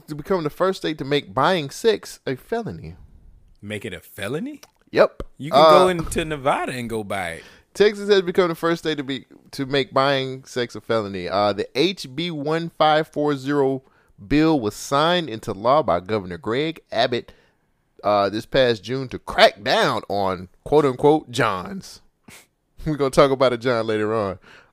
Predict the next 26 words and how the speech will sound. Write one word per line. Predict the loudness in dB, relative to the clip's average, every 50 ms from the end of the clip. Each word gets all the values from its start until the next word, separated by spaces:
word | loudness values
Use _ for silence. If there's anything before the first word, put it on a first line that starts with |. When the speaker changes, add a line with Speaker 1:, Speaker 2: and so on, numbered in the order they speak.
| _ 4
Speaker 1:
Uh, | 6 8 8 8 8 6
as, | 6 6 6 6 4 -2 -4 -4 -4 -4 -4 _ _
<laughs> | _ _ -4
as | -4 -2 -2
opposed | -2 0 2 2 2 2 0 -4
to | -8 -10
cracking | -2 0 0 0 0 -2 -4 -2
down | -2 0 0 0 -2
on | -2
the | -4 -6
people | -8 -8 -10 -8 -8 -10
involved | -10 -8 -4 -2 0 0 0 -2 -4 -6
with | -10 -10 -10 -10
prostitution. | -8 -8 -8 -10 -12 -6 -2 0 2 2 0 0 -4 -14 -16 _ -20 -20 -20 -20 _ _ -4
Now, | 0 2 2
as | 2 2 0 -2
many | 0 0 0 2 2 2
of | 2 2 2 -2 -4
the | -2 -2 -2 -2 -4
people | -6 -10 -10 -10 -6 -6 -4 -2 -2 -2 -2 -2 0
are | 2 2 2 4
often | 6 6 6 4 4 -2 -10 -10 -10 -10
victims | -4 -4 -4 -4 -4 -8 -10 -10 -10
of | -10 -10
sex | -6 -4 -4 -4 -4 -2
trafficking, | 0 0 0 0 -2 -8 -14 -14 -14